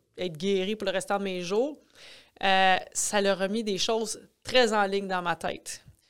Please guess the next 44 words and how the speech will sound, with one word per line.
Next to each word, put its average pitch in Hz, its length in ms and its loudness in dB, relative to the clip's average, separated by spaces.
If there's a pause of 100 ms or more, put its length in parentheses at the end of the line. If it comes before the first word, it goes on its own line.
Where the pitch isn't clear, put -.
(200)
Je - 60 -8
me 196 40 -2
suis - 140 0
donné 233 260 2
un 226 120 0
laps 226 260 2
de 202 80 0
temps 240 380 -4 (280)
après 190 340 -6
ça 247 420 0 (100)
pour 196 320 -4
comme, 190 320 -2
euh, 175 260 -6
savoir 220 380 0
comment 214 220 -2
j'allais 202 260 -2
m'orienter. 185 500 -6
Mais 175 100 -10
il - 20 -8
était 170 160 -6
clair 269 340 2
dans 240 100 -2
ma 190 120 -2
tête 233 240 -4
déjà 202 320 -4
que 208 160 -8
c'était 190 180 -6
correct 262 340 -2
de 208 60 -2
travailler 180 420 -6
comme 170 220 -10
ça, - 180 -10 (920)
mais 214 220 0
que 226 100 -2
c'était - 160 0
pas 247 300 2 (1040)
raisonnablement, 220 920 2
si 247 160 2
j'étais 220 140 0
en 214 120 4
train 240 180 -4
de 247 60 -8
penser 214 360 0
à 202 140 4